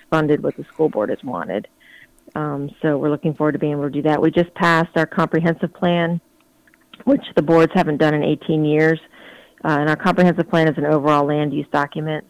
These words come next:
So the first thing we do when we go in is work on our unmet housing needs strategy. Um, so that's gonna be a huge thing with all the zoning for that. Um, women's issues are huge for me. I'm a single mom, and, uh,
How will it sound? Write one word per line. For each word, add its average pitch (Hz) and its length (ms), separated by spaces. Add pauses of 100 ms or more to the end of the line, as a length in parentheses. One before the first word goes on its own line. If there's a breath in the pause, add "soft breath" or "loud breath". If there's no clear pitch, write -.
So 151 100
the 143 200
first 156 260
thing 156 160
we 151 120
do 147 480
when 151 160
we 143 100
go 147 260
in 147 400
is 147 280 (100)
work 151 220
on 147 120
our 147 200
unmet 147 240
housing 147 340
needs 160 220
strategy. 175 640 (800 soft breath)
Um, 147 540 (180)
so 160 80
that's 156 240
gonna 156 160
be 143 120
a 139 140
huge 160 340
thing 151 180
with 147 140
all 143 100
the 139 140
zoning 147 400
for - 140
that. 139 360 (540 loud breath)
Um, 151 540
women's 190 400
issues 185 300
are 170 100
huge 180 320
for 165 80
me. 170 260
I'm 165 120
a 165 120
single 165 220
mom, 156 480 (260)
and, 151 520
uh, 151 160